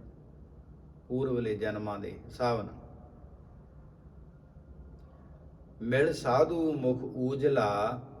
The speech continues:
ਪੂਰਬ ਲਿਖਿਆ ਪਾਏ।" ਗੁਰੂ ਸਾਹਿਬਾਂ ਨਾਲ ਵੀ ਤਾਂ ਮਿਲਾਪ ਹੋਇਆ ਕਿਉਂਕਿ ਸਾਡਾ ਪਿਛਲੇ ਜਨਮਾਂ ਦਾ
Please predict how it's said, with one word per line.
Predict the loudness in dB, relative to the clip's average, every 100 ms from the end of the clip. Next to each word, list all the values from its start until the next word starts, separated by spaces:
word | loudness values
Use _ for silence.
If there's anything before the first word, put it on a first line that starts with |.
| -18 -18 -10
ਪੂਰਬ | 2 10 12 12
ਲਿਖਿਆ | 8 4 2 2 2
ਪਾਏ।" | 0 0 0 0 -10 -16 -18 -18 -18 -18 -20 -20 -20 -20 -20 -20 -20 -20 -18 -14
ਗੁਰੂ | -8 -2 0 -2
ਸਾਹਿਬਾਂ | -2 4 4 4
ਨਾਲ | 6 8 6
ਵੀ | 2 -2 -4 -10 -14 -16 -18 -18 -18 -18 -20 -10 2
ਤਾਂ | 4 4
ਮਿਲਾਪ | 2 4 4 2 2
ਹੋਇਆ | 4 6 4
ਕਿਉਂਕਿ | 0 -6 -2 -2
ਸਾਡਾ | -2 -2 -2 0 0
ਪਿਛਲੇ | 0 -6 -8 -2 -2
ਜਨਮਾਂ | 0 -4 -4 -6 -4
ਦਾ | -2 -2 -4